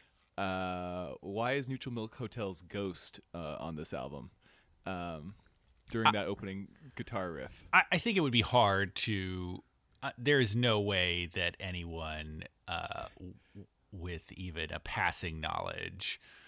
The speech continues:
Speaker 2: or a passing appreciation of Neutral Milk Hotel, uh, could listen to that and some of the other tracks on this album and not
Speaker 1: Yeah.
Speaker 2: immediately be dragged back to, uh, the
Speaker 1: <laughs>
Speaker 2: warm bath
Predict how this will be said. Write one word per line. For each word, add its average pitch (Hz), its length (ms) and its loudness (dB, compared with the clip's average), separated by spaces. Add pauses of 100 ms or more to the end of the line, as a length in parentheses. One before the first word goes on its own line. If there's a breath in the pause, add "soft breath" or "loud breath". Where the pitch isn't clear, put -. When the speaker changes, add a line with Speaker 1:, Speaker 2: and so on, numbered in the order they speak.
(280 loud breath)
Speaker 2:
or 123 140 8
a - 40 2
passing 92 720 6
appreciation 87 680 0
of 76 120 -6
Neutral 85 280 -6
Milk 87 220 -6
Hotel, 98 600 -4 (320 loud breath)
uh, 87 240 0
could 90 220 -4
listen 92 640 -2
to 87 300 -2
that 85 560 2
and 80 380 -4
some 95 180 -2
of 82 60 -4
the 82 100 -2
other 92 140 -6
tracks - 320 -4
on 101 80 -6
this 98 160 -6
album 98 320 -6
and 98 140 -6
not - 480 -8 (500 soft breath)
Speaker 1:
Yeah. 101 280 -4 (140)
Speaker 2:
immediately 120 800 6
be 90 380 -2
dragged 82 580 -2
back 85 520 -4
to, 87 840 -6
uh, 87 320 -4
the 82 180 -4
Speaker 1:
<laughs> - 160 -8
Speaker 2:
warm 85 480 -4
bath 82 720 0